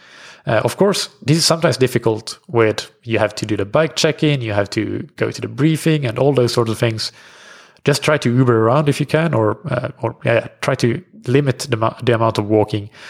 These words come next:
as much as possible. Uh, also, and more self-evident perhaps, is, uh, make sure that you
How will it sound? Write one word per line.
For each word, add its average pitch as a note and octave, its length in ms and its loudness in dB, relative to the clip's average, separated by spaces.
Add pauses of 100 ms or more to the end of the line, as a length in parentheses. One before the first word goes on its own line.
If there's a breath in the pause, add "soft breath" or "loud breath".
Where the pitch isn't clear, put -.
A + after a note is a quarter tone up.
(240 loud breath)
as B2 200 0
much G#2+ 180 -2
as - 100 -2
possible. - 560 -4 (560 loud breath)
Uh, A2+ 180 -2
also, D#3+ 440 2 (180)
and A#2+ 180 -4
more C#3 500 2
self-evident C3+ 640 0
perhaps, B2+ 300 0
is, - 320 -2
uh, A#2+ 220 4 (760)
make B2+ 180 2
sure D3 140 2
that C3+ 100 -2
you A#2 160 -2